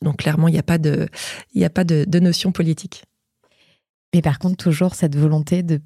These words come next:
Speaker 2: parler du monde actuel et du monde à venir.
Speaker 1: Exactement. Et bien sûr, il faut des politiques pour quand même parler de, du monde,
Speaker 2: De
Speaker 1: du
Speaker 2: cette
Speaker 1: monde à
Speaker 2: partie.
Speaker 1: venir. On a besoin d'eux. <laughs>
Speaker 2: Vous avez jamais eu Barack Obama ?
Speaker 1: Non.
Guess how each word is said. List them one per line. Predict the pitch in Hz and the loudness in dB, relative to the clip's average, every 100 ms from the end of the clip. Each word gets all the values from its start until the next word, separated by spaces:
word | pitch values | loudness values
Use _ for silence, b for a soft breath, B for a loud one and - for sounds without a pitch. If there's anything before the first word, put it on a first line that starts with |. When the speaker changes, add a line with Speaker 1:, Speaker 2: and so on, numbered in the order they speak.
| _ | _
Speaker 2:
parler | - 147 160 | 0 2 2
du | 147 | 0
monde | 147 151 175 175 - | 0 2 4 2 0
actuel | 151 - 165 170 | -4 -2 0 0
et | |
du | 151 143 | 0 0
monde | 143 | 2
à | 147 | 2
venir. | 139 131 - - | 2 -2 -4 -2
Speaker 1:
Exactement. | 151 175 175 156 101 _ _ - | 0 0 0 -2 -2 _ _ -2
Et | |
bien | 156 151 | 0 -2
sûr, | - 175 | 0 0
il | 185 | 2
faut | 151 | 2
des | 147 | 0
politiques | 147 151 - 165 | -2 -4 -2 -6
pour | - - | -4 -8
quand | - | -2
même | 143 147 | 0 2
parler | 151 147 147 | 2 0 2
de, | 151 139 - - | 0 0 -4 -6
du | - 160 | -2 0
monde, | 156 | 2
Speaker 2:
De | 151 143 | 2 0
Speaker 1:
du | |
Speaker 2:
cette | 160 160 | 2 4
Speaker 1:
monde | 160 | 4
à | |
Speaker 2:
partie. | 160 151 | 2 2
Speaker 1:
venir. | 151 - | 0 2
On | 190 | 2
a | 151 | 2
besoin | 151 156 | 2 2
d'eux. | 143 190 | 0 -4
<laughs> | _ - - 156 - B 190 B B B _ | _ -10 -4 -4 -4 B -10 B B B _
Speaker 2:
Vous | 190 | 2
avez | |
jamais | 185 269 | 4 2
eu | 294 | 2
Barack | 185 160 165 | 0 2 2
Obama ? | 160 196 151 B B B B B - | 2 0 -2 B B B B B 0
Speaker 1:
Non. | 202 | 0